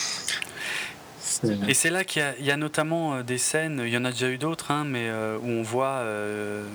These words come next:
Speaker 2: Jobs, enfin, Kutcher qui, qui imite
Speaker 1: Ouais.
Speaker 2: Jobs.
Speaker 1: Et c'est les plus marquantes.
Speaker 2: Euh,
Speaker 1: C'est les longs plans
Speaker 2: ouais,
Speaker 1: où
Speaker 2: ouais.
Speaker 1: il marche, franchement, ça va pas.
Speaker 2: Ouais, ouais.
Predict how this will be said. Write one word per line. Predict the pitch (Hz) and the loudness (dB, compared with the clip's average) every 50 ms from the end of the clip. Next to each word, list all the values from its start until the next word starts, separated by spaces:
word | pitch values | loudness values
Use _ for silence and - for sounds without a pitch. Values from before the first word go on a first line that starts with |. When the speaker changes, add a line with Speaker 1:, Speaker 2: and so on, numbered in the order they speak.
| 107 110 | -4 0
Speaker 2:
Jobs, | 110 123 143 151 147 131 120 113 117 110 | 2 4 4 4 2 -2 -4 -4 -4 -2
enfin, | 104 - - 101 92 87 - - - - - - | -2 -2 -2 -2 -4 -6 -12 -16 -18 -10 -2 0
Kutcher | - 135 131 - - 165 165 160 151 - | 2 2 4 4 4 4 4 2 0 -2
qui, | - - 131 117 110 110 117 123 - - - - - - - | -4 -4 -2 -2 -4 -4 -6 -8 -10 -12 -12 -12 -10 -4 -2
qui | - - 165 - - | 0 0 0 2 2
imite | 196 185 175 170 165 160 160 - - - - | 2 4 4 2 -2 -4 -4 -6 2 8 10
Speaker 1:
Ouais. | 160 127 117 | 10 10 10
Speaker 2:
Jobs. | 123 120 117 117 - - - - - - - | 6 0 -4 -6 -8 -8 -8 -10 0 6 6
Speaker 1:
Et | - | 6
c'est | 143 - 160 147 | 8 10 8 10
les | 135 135 | 8 8
plus | - - - 147 | 6 6 6 10
marquantes. | 127 123 123 117 110 127 117 | 10 10 8 8 4 2 4
Speaker 2:
Euh, | - | 6
Speaker 1:
C'est | - 151 | 6 8
les | 147 151 156 | 10 10 8
longs | 165 175 185 190 185 175 | 8 8 6 6 4 0
plans | - - - 165 160 | 2 6 8 8 8
Speaker 2:
ouais, | 131 131 | 8 6
Speaker 1:
où | 127 139 | 4 4
Speaker 2:
ouais. | 135 | 4
Speaker 1:
il | 135 | 6
marche, | 139 143 143 143 - - | 6 6 6 6 4 4
franchement, | - 127 117 - - 120 117 117 | 6 4 4 4 4 4 4 4
ça | - - | 6 6
va | 110 107 101 | 8 6 6
pas. | - - 107 - - - - - - - | 6 6 2 2 0 -10 -14 -6 0 2
Speaker 2:
Ouais, | 131 | 4
ouais. | 123 | 4